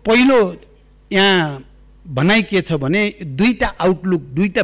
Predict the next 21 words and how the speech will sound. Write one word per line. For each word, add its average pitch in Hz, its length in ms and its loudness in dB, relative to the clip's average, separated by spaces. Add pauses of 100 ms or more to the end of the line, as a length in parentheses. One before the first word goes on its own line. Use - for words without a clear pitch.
विश्व 156 260 -4
दृष्टिकोण 170 580 -2
जस्तो 156 360 -2
सङ्घीयताको 165 600 -2
बारेमा 139 420 -4 (400)
रहँदै 147 440 0 (220)
आएका 143 400 -2 (140)
थिए, 165 260 -2 (960)
सङ्घीय 190 360 4
लोकतान्त्रिक 180 680 0
गणतन्त्रको 151 580 -4
बारेमा 143 380 -4
रहँदै 131 360 -4
आएका 135 400 -4
थिए, 156 260 -4
तर 139 200 -6
हामीले 131 380 -4
संविधान 135 500 -6
सभाबाट 127 480 -10
त्यसको 180 360 -6
निरूपण 208 600 0